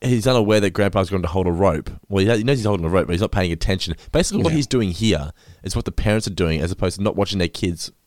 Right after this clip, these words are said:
Speaker 2: Ah, yeah.
Speaker 1: They're, they're off getting distracted doing their own thing, as opposed to, uh, actually watching their kids. Anyway, so he's watching
Speaker 2: They're,
Speaker 1: Terrence and Phillip.
Speaker 2: they're very good storytellers in that
Speaker 1: Yeah.
Speaker 2: regard, or ve-, or very good at sort of story structure.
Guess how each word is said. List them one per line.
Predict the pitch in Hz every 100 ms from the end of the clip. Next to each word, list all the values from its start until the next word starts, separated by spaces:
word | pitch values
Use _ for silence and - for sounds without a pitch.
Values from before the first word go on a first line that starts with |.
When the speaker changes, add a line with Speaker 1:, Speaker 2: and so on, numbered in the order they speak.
| - -
Speaker 2:
Ah, | 110 113 131 139 139 123 104 87
yeah. | 98 143
Speaker 1:
They're, | 110 113 107
they're | 117
off | -
getting | 107
distracted | 92 113 95 92
doing | 101
their | 90 90
own | 107 104
thing, | 85 73 -
as | 82
opposed | - 104 90 -
to, | 92 80 80 _ _ _ _ _ -
uh, | 85 80
actually | 85 - 87
watching | 87 - 92
their | 85
kids. | - 95
Anyway, | 107 101
so | 85 95
he's | 90 -
watching | 131 208
Speaker 2:
They're, | 113
Speaker 1:
Terrence | 101 -
and | -
Phillip. | 139 156 - 104 - _ -
Speaker 2:
they're | 214
very | 165 311 320
good | 214
storytellers | - 226 208 151 107 - - - -
in | 104
that | 110
Speaker 1:
Yeah. | 175
Speaker 2:
regard, | 95 107
or | 117
ve-, | 110
or | - 147
very | 120 165 190
good | 139 156 131 -
at | 113 113 -
sort | 127 113
of | 98
story | - - 127 117 104
structure. | - - 113 - 101